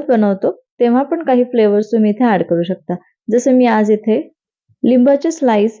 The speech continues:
आणि पुदिन्याच्या पानांनी गार्निश केलं आहे. तुम्ही यामध्ये सब्जा ॲड करू शकता किंवा हे लिंबू आणि पुदिना यामध्ये ॲड करू शकता आणि मस्त, अ, व्हर्जिन मोइतो तयार करू शकता. तुम्हाला ज्या पद्धतीने आवडत असेल त्या पद्धतीने या प्रीमिक्सचा यूज करू शकता.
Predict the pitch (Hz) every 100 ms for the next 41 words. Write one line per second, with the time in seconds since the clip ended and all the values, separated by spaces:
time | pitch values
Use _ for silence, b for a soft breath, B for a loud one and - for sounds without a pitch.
0 | - 233 269 240 208 220 214 240 240 208
1 | 196 202 233 240 196 185 196 - 208 180
2 | 180 180 190 - _ - 233 233 226 214
3 | 226 226 185 185 220 202 202 185 185 190
4 | - 180 180 202 202 214 208 196 190 208
5 | 202 202 190 196 214 208 190 190 190 220
6 | - 190 190 185 180 175 175 - 175 175
7 | b b b 202 208 214 214 214 - 226
8 | 247 b b _ - 180 180 175 - _
9 | - 196 220 196 240 254 240 214 196 214
10 | 233 220 233 208 190 190 185 180 185 -
11 | - 175 180 b _ _ _ _ 262 262
12 | 277 240 233 226 226 254 262 220 247 247
13 | 247 220 202 208 214 214 214 214 214 220
14 | 208 202 196 202 196 202 208 202 196 196
15 | 202 - 196 220 214 190 - 180 175 175
16 | 175 -